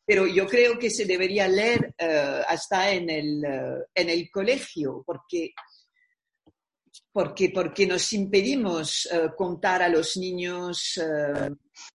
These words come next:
lo de decir cuando hay un ausente, "Se ha ido de viaje". No, no se ha ido de viaje, porque si decimos, "Se ha ido de viaje", cada vez que, eh, alguien de la familia se va a ir de viaje,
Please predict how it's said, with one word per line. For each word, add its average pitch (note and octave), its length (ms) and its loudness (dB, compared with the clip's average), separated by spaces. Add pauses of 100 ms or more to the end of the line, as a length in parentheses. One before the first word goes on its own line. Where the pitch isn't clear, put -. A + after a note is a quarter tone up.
(340)
lo G3+ 200 4
de G3 140 8
decir F#3+ 480 4
cuando F3 380 0
hay F3 160 2
un F3+ 120 -2
ausente, F3+ 880 -2
"Se - 200 -2
ha D#3+ 40 0
ido F3 280 0
de E3 120 0
viaje". F3+ 600 0
No, A#3 320 -2
no G3+ 100 -6
se D4 160 -2
ha D4 60 2
ido F#3+ 180 0
de D#3 140 -2
viaje, G#3 520 -4
porque E3+ 280 -2
si - 160 -6
decimos, A3+ 600 -4
"Se F#3+ 80 -6
ha D#3+ 60 -2
ido G#3+ 220 -2
de F3+ 140 -2
viaje", E3 520 -6 (460)
cada C4 320 4
vez B3 520 0
que, F#3 280 2
eh, D#3 420 -4
alguien G3+ 540 0
de E3+ 80 2
la E3+ 100 0
familia F#3+ 480 -2
se D#3 160 -6
va E3 120 2
a A3 60 2
ir B3 220 -2
de D#3+ 140 -2
viaje, F3+ 580 -2